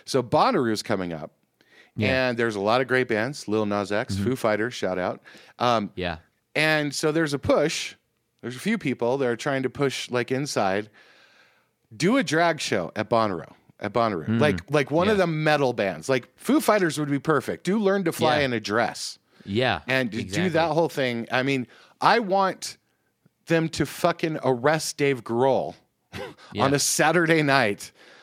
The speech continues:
Speaker 1: uh,
Speaker 2: Yeah.
Speaker 1: uh, in front of TikTok in the world.
Speaker 2: Yeah.
Speaker 1: And, and to show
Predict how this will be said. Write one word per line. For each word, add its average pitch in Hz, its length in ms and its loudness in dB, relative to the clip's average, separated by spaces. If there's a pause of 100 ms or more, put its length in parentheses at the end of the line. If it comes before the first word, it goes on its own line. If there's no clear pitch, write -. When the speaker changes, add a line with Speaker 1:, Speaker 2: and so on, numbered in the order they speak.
(180)
Speaker 1:
uh, 135 160 4
Speaker 2:
Yeah. 110 120 4
Speaker 1:
uh, 139 160 2
in 156 160 2
front 180 280 2
of 170 140 -4
TikTok 165 560 0
in 135 80 0
the 117 100 2
world. 156 500 0 (440)
Speaker 2:
Yeah. 123 240 -2
Speaker 1:
And, 147 380 2
and 147 200 2
to 151 120 -4
show 131 720 2